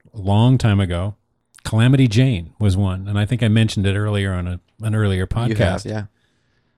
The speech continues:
Speaker 1: That if it was on and my dad and I were in the same room, you know, we would watch it. And,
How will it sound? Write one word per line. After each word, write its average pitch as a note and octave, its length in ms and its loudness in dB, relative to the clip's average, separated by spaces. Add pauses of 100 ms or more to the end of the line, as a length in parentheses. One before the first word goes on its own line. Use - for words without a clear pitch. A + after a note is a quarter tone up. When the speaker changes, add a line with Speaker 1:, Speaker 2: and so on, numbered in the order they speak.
(120)
Speaker 1:
That G#2 360 0 (260)
if A#2 240 0
it B2+ 140 2
was G#2 420 -2 (260)
on A2+ 480 0 (360)
and G2+ 600 -2
my G2+ 200 -2
dad A2 280 0
and G#2 100 0
I G2+ 120 2
were G#2 140 0
in G2 80 -2
the F#2+ 60 -4
same G#2 280 0
room, G#2+ 420 0 (260)
you A2 100 0
know, G2 240 0 (100)
we G#2+ 180 4
would C3 140 4
watch E3 300 0
it. D#2+ 100 -10 (580)
And, G#2 480 0